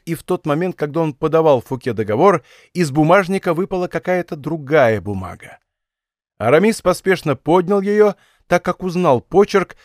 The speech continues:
которым эта бумага была написана. «Простите, это черновик договора», пробормотал Ванель. «Вижу», — сказал Арамис с улыбкой, разящей сильнее удара бичом.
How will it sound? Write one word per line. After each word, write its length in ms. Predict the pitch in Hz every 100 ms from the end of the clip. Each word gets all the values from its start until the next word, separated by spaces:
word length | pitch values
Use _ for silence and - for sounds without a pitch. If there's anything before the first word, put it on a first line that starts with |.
| _
которым 480 | - 190 180 151 135
эта 220 | 139 127 110
бумага 420 | 101 123 160 160
была 220 | 113 113
написана. 640 | 107 - 87 - - - _ _ _ _ _ _ _ _ _ _
«Простите, 600 | - 156 - 170 139 143
это 300 | 127 165 160
черновик 680 | - - 175 160 180 196 131
договора», 580 | 143 160 175 156 135 - _ _
пробормотал 680 | 135 139 135 123 120 131 117
Ванель. 380 | 107 98 90 _ _ _ _ _ _ _ _ _ _ -
«Вижу», — 800 | 117 135 247 262 156 120 98 80 _ _ _
сказал 420 | - 127 117 120
Арамис 380 | 113 113 107 101
с 140 | - 107
улыбкой, 520 | 143 180 151 147 - _ _
разящей 600 | 123 139 147 185 - 165
сильнее 640 | - 151 135 131 165 170
удара 440 | 131 123 113 113 101
бичом. 640 | 98 - - 92 - _